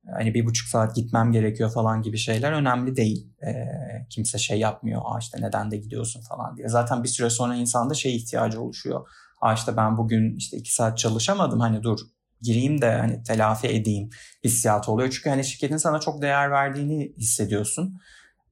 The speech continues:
E, hani bunun karşılığında da bir şeyler yapmak istediğin, e, şeyi, nasıl diyeyim, sosyal bilinci oluşuyor. Yani, e, hani mesela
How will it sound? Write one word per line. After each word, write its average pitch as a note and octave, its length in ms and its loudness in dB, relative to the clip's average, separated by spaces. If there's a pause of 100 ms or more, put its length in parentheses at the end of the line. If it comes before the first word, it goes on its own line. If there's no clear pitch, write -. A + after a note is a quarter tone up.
(140)
E, A2+ 40 -4
hani A#2 220 2
bunun D3+ 180 4
karşılığında D3 840 2
da F#3 80 4
bir E3+ 60 2
şeyler D3 440 2
yapmak A#2 380 2
istediğin, G#2+ 800 0 (220)
e, A#2+ 760 0
şeyi, A2+ 500 2 (200)
nasıl C3 260 0
diyeyim, A2 180 4
sosyal B2+ 460 2
bilinci A#2 360 6
oluşuyor. G#2 680 2 (240)
Yani, G#2+ 180 4
e, G#2+ 1120 2
hani B2 140 2
mesela A#2+ 520 2